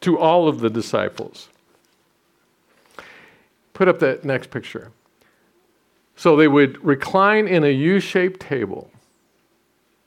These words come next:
And the first lesson that they, that, so Jesus is hosting. He's the host, but he has shown himself to be servant of all by washing their feet,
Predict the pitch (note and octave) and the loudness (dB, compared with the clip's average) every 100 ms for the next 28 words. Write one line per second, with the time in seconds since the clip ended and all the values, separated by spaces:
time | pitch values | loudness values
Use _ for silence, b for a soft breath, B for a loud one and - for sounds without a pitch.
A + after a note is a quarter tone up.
0 | _ _ _ _ _ b b b B2+ B2 | _ _ _ _ _ b b b 0 -2
1 | - G3 A#3 A#3+ E3+ C#3 B2 E3 E3 F3+ | -2 0 2 0 0 0 0 0 0 -2
2 | F3 _ C3 A2+ - B2 A#2 - C#3 A#2 | -8 _ -2 -2 -2 -2 -2 -8 -8 -2
3 | A#2 - - B2+ G#2 E3 F3 D#3+ D3+ C#3 | -2 -4 -6 -4 0 0 0 -4 -4 -8
4 | - F#3+ F#3 - - - C#3+ E3 D#3 F#3 | -4 -2 -2 -6 -16 -10 -4 -4 -2 -4
5 | - - C#3 B2 - - B B B C3+ | -4 -4 -2 -4 -8 -18 B B B -2
6 | C3+ C#3+ C3 - F3 E3 D3+ E3 - C3+ | 0 2 0 0 -2 -2 -2 -6 -2 -2
7 | B2 D3 A#2+ G#2+ - - A#2+ A2+ A#2 - | -2 -6 -8 -10 -12 -8 -8 -8 -10 -12
8 | A2+ - - - - _ _ _ _ _ | -8 -8 -10 -16 -20 _ _ _ _ _
9 | _ _ _ A2 G#2+ B2 C3+ D#3 D3+ D3+ | _ _ _ -4 -2 -2 -2 -4 -4 -4
10 | B2 B2 - | -6 -8 -12